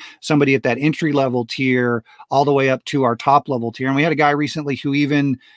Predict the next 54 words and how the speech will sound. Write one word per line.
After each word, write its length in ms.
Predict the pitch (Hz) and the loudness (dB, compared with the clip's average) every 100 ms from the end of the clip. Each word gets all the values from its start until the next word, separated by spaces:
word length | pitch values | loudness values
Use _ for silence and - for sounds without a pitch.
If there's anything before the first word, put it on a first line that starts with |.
| _ - | _ -10
exceeded 560 | 135 - - 165 165 | -8 -6 -4 0 0
the 80 | 131 | -2
top 300 | 123 139 131 | 0 0 2
level 280 | 139 127 120 | 0 -2 -4
tier 280 | - 165 151 | -4 -2 0
and 120 | 104 | -2
kind 100 | 117 | -6
of 80 | 113 | -4
doubled 320 | 131 123 131 | -2 0 -2
down 240 | 127 123 | 0 0
and 140 | 120 110 | 0 -2
pushed 280 | 135 123 - | -4 -6 -8
past 380 | 139 151 160 | -4 -2 -4
that, 300 | - 92 90 _ - - - | -6 -8 -10 _ -20 -20 -12
uh, 180 | - 117 135 | -2 -2 0
because 580 | 139 - 139 127 123 - | -4 0 2 4 2 -2
these 280 | 127 143 143 | -2 0 0
are, 240 | 135 127 - | 0 -2 -2
they, 200 | 139 131 | 0 0
they 220 | 113 139 | 0 -2
see 240 | 117 156 | -2 0
that 200 | 156 147 | 2 2
engagement, 580 | 147 135 127 120 127 123 | 2 0 0 0 -2 -2
they 80 | - | -6
see 260 | 117 - 143 | -6 -4 0
the 120 | 143 | 0
value 480 | 127 123 120 117 110 | 2 0 0 -2 -4
of 160 | 104 | -6
it, 120 | 110 117 _ - - - | -8 -8 _ -20 -20 -16
and 380 | - 127 120 120 - - | -4 0 2 0 -2 -4
then 180 | 139 | 0
they 100 | 131 | 0
can 180 | 123 139 | 0 -2
continue 420 | 113 127 - 135 123 | -2 -2 0 0 0
to 80 | |
push 280 | 117 - 135 | -4 -4 -4
that 160 | 127 107 | -4 -8
support 340 | 120 - 123 | -10 -6 -4
even 180 | 110 110 | -2 -4
further. 280 | 110 156 143 | 0 0 2
And 100 | 139 | 4
we're 80 | 160 | 4
about 220 | 165 175 | 4 0
to 80 | 147 | 2
do 100 | 160 | 4
another 260 | 143 131 | 4 2
promotional 720 | 117 - 131 127 127 131 113 | -4 -2 0 0 0 -2 -4
ad 260 | 117 113 113 | -4 -4 -2
run 260 | 113 113 110 | -2 -2 -2
with 140 | 107 | -4
another 280 | 110 110 107 | -6 -6 -8
series 400 | - 113 110 101 | -8 -4 -4 -6
of 100 | 101 | -8
podcasts, 800 | 107 101 101 - 101 95 95 | -6 -6 -8 -10 -10 -8 -10